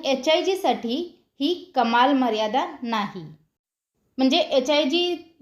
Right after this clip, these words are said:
जर तुम्हाला अर्ज करायचा असेल एचआयजी गटातील व्यक्तीला,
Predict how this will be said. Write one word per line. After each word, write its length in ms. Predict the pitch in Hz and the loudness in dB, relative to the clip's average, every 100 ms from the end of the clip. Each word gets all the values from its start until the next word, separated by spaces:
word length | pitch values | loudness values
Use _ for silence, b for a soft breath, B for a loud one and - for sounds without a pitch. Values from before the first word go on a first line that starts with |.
| 214 | -2
जर 120 | 277 | -2
तुम्हाला 340 | 269 277 269 294 | 0 0 0 2
अर्ज 280 | 254 240 | 2 2
करायचा 420 | 277 277 247 240 247 | 0 0 0 0 -2
असेल 260 | 247 233 214 | 0 -2 -2
एचआयजी 760 | 220 247 226 226 262 262 - _ _ _ _ _ 208 | -4 0 0 0 -2 -4 -8 _ _ _ _ _ -6
गटातील 420 | 226 226 220 262 | -4 -2 -2 -2
व्यक्तीला, 580 | 240 233 - 294 262 160 | 0 -2 0 -2 0 -2